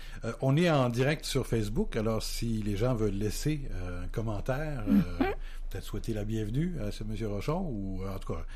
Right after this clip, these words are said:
Speaker 1: tous commentaires sont les bienvenus, on va les, on va les lire avec beaucoup d'intérêt. Alors, tout juste en dessous de, de la diffusion que vous regardez peut-être déjà en ce moment ou que vous regarderez au cours des prochaines minutes, on vous invite à,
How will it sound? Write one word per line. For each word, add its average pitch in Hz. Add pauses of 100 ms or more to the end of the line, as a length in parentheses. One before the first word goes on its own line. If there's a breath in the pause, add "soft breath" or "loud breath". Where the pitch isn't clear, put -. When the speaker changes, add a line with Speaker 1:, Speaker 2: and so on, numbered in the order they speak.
Speaker 1:
tous 190
commentaires 151
sont 135
les 131
bienvenus, 120
on 113
va 113
les, 104 (420 soft breath)
on 104
va 117
les 113
lire 127
avec 110
beaucoup 110
d'intérêt. 117 (280 soft breath)
Alors, 92
tout 104
juste 113
en 95
dessous 117
de, 87
de 80
la 82
diffusion 90
que -
vous 87 (100)
regardez 107
peut-être 123
déjà 107
en 117
ce -
moment 123
ou 117
que -
vous 107
regarderez 120 (240 soft breath)
au 104
cours 113
des 110
prochaines 92
minutes, 92
on 107
vous 95
invite 92
à, 76